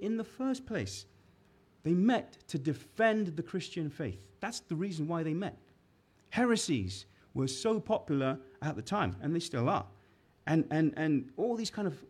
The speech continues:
weird ideas about who Jesus is was being spread around.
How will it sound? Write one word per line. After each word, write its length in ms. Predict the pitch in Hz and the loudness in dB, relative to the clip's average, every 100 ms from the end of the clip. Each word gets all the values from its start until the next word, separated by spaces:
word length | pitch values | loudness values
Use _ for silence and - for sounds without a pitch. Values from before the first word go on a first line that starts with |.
| - - | -20 -8
weird 380 | 113 220 233 208 | 0 4 4 6
ideas 560 | 202 180 165 190 139 | 6 4 4 4 4
about 300 | 123 165 156 127 | 2 -2 -2 2
who 200 | 240 208 | 2 4
Jesus 400 | 190 208 185 175 | 0 -2 0 0
is 320 | 135 131 - - - _ _ | 0 -2 -8 -18 -20 _ _
was 140 | 143 135 | -2 0
being 260 | 135 175 | 2 4
spread 320 | 165 - 208 190 | 2 0 -2 0
around. 360 | 220 180 95 | 0 0 -4